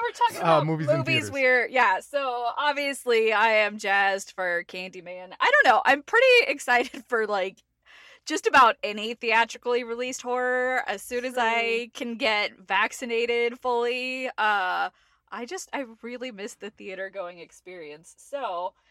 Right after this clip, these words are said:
Speaker 1: yeah, Candyman, but all of 'em. I'm, I'm gonna go with all of them. <laughs>
Speaker 3: Yes, that's the right answer.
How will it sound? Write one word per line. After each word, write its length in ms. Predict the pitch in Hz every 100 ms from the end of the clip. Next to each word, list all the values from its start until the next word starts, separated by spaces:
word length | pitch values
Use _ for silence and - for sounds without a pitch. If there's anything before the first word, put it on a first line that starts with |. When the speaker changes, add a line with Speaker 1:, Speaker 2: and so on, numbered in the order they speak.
| _
Speaker 1:
yeah, 240 | 294 311 277 - _
Candyman, 760 | 392 427 349 302 262 233 208 -
but 280 | 233 240 -
all 240 | 226 226 226
of 140 | 190
'em. 360 | 175 165 175 175 _ -
I'm, 200 | - 185
I'm 100 | 170
gonna 120 | 208 208
go 100 | 202
with 120 | -
all 240 | 175 180
of 140 | 165 -
them. 200 | 123 -
<laughs> 60 | - 571 - - 277
Speaker 3:
Yes, 600 | 254 247 214 180 - - - _
that's 200 | 226 240
the 100 | -
right 240 | 247 214 208
answer. 460 | 190 185 - 143